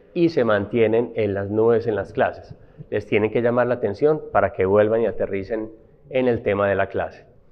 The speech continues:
Todos conocemos niños hiperactivos, ¿cierto? Los niños hiperactivos son los que se mantienen moviendo, mueven las manos, los pies, hacen ruido. Son ni-, niños que se mantienen parando constantemente del puesto.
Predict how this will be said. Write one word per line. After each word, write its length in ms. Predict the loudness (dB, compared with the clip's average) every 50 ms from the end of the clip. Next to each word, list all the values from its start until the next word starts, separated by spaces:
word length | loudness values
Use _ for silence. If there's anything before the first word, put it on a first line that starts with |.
| _ -20 _ -20 _ -20 _ _ _ -20 -20 -20 -20 _ _ _
Todos 220 | 4 4 4 4 4
conocemos 460 | 2 2 2 4 4 4 4 4 4
niños 240 | 4 4 2 2 0
hiperactivos, 840 | 0 2 2 2 2 0 0 0 0 2 2 0 -2 -2 -6 -16 -16
¿cierto? 280 | -8 -6 -6 -4 -4 -4
Los 120 | -4 -4
niños 180 | -2 -2 -2 -2
hiperactivos 520 | 0 2 2 0 2 0 0 0 0 2
son 100 | 2 0
los 100 | 0 0
que 80 | -2 -2
se 100 | -2 -2
mantienen 400 | -2 -4 -2 -2 0 0 2 2
moviendo, 560 | 2 2 2 2 2 2 2 2 2 2 0
mueven 260 | 0 2 0 2 2
las 120 | 2 0 0
manos, 500 | 2 4 6 6 6 6 4 2 0 -2
los 220 | -4 -8 -10 -12
pies, 500 | -8 -2 2 4 4 4 4 2 -2 -6 -10 -8
hacen 400 | -8 -8 -4 -6 -6 -4 -4 -4
ruido. 500 | 0 0 2 2 2 0 0 -2 -4 -8 -16 -20 -20 -20 -20 -20 _
Son 200 | -2 0 2 2
ni-, 240 | 2 2 0 -2 -4
niños 280 | -2 0 0 0 0 0
que 100 | 0 -2
se 60 | -2
mantienen 400 | 0 -2 0 0 0 0 0 0
parando 760 | 0 2 2 4 4 4 2 2 0 0 -2 -2 -4 -4 -6
constantemente 760 | -6 -6 -4 -2 -4 -4 -2 -2 0 2 2 2 2 2 0 0
del 160 | 0 0 0
puesto. 560 | 2 2 2 2 2 -2 -4 -6 -6 -6